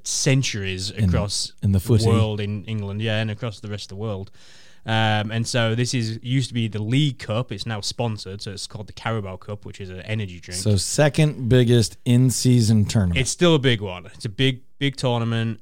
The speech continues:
Speaker 1: and, uh, the winners get to go play in Europe, uh, in the European
Speaker 2: And
Speaker 1: competition.
Speaker 2: teams from all levels of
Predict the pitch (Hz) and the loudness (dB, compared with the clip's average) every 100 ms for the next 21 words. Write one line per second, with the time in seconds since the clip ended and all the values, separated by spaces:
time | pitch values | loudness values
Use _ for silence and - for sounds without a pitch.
0 | - 113 110 107 107 104 101 101 107 120 | -6 -2 -2 0 0 0 -2 -4 -2 0
1 | 120 107 113 - 117 104 - 113 107 101 | 0 0 -4 -4 -6 -6 -4 -4 -2 -4
2 | 101 110 120 131 - - - - 107 104 | -2 -2 0 -2 -6 -18 -20 -14 -6 -4
3 | 104 104 104 101 113 104 - 120 110 131 | -4 -4 -4 -4 -4 -6 -4 0 0 0
4 | 123 151 151 147 147 135 127 127 135 127 | 2 4 4 4 4 4 4 6 6 6
5 | 127 120 117 95 95 85 85 | 6 6 2 2 0 0 -8